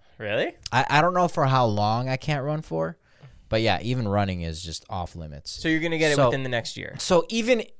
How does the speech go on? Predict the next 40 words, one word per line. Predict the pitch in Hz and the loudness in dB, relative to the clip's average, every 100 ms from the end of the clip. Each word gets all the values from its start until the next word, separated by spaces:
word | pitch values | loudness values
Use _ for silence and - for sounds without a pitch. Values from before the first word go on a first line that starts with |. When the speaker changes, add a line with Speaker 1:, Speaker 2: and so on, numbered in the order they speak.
| - | -10
Speaker 2:
yeah, | 139 107 - | -2 -2 -2
even | 202 214 233 - | -2 2 2 2
if | 147 165 160 | 2 4 4
I | 135 | 2
do | 113 120 120 | 2 -2 -4
eat | 113 117 - _ | -8 -10 -12 _
completely | - 120 - 139 135 120 | -6 -4 -2 -2 -2 -6
clean | - 110 98 92 104 _ _ - - - - | -6 -6 -6 -8 -12 _ _ -20 -20 -18 -6
and | 107 98 90 | -2 -2 0
whatever, | 110 120 113 123 131 - | 2 2 2 -2 -4 -6
I, | 101 - | -6 0
I'll | 120 123 | 2 4
lose | 123 131 113 | 2 2 2
all | 110 | 0
my | 101 | 0
muscle | 92 90 - 65 82 - - - - | -2 -4 -6 -10 -16 -20 -20 -20 -10
in | 101 92 | -8 -6
that | 90 80 | -8 -8
three | 98 92 | -8 -8
to | 85 | -8
four | 90 87 | -10 -8
months, | 92 101 | -8 -8
and | 113 101 | -8 -6
it's | - | -6
gonna | 107 98 | -8 -10
be | 101 - | -12 -14
so | - - - - 98 92 | -12 -8 -6 -4 -4 -4
sad. | - 85 76 - - - - - | -6 -8 -8 -10 -12 -16 -18 -2
But | - 220 156 - - - - - | 4 6 6 2 -12 -16 -18 -8
what | 127 | 0
I | 139 | 4
wanna | 165 214 185 | 6 6 4
do | 127 127 123 | 0 -2 -2
is | 117 | -4
kinda | 147 123 | -6 -4
get, | 107 | -4
like, | 104 - | -6 -6
a | |
little | 110 107 | -4 -4
chubby | - 113 101 123 175 | -2 -2 0 -2 -4